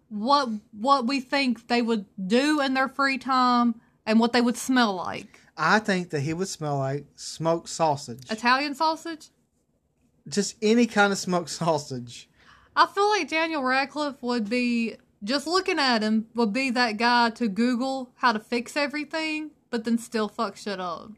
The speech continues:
Speaker 2: He still smells like smoked sausage.
Speaker 1: I think he would smell like Chinese food.
Speaker 2: But why?
Speaker 1: I
Speaker 2: Do you
Speaker 1: don't
Speaker 2: even
Speaker 1: know.
Speaker 2: know if he eats Chinese food?
Speaker 1: No, uh,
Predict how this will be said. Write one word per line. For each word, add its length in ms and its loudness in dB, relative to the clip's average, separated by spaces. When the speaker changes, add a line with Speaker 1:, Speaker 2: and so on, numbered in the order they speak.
Speaker 2:
He 100 -14
still 300 -2
smells 280 -4
like 180 0
smoked 300 -4
sausage. 560 -2
Speaker 1:
I 120 6
think 220 -4
he 60 -4
would 120 -6
smell 200 -4
like 120 0
Chinese 440 -4
food. 400 -12
Speaker 2:
But 160 4
why? 540 2
Speaker 1:
I 100 4
Speaker 2:
Do 80 4
you 60 6
Speaker 1:
don't 100 0
Speaker 2:
even 160 4
Speaker 1:
know. 60 6
Speaker 2:
know 40 8
if 120 0
he 60 0
eats 300 -4
Chinese 460 -2
food? 220 -8
Speaker 1:
No, 480 2
uh, 140 -4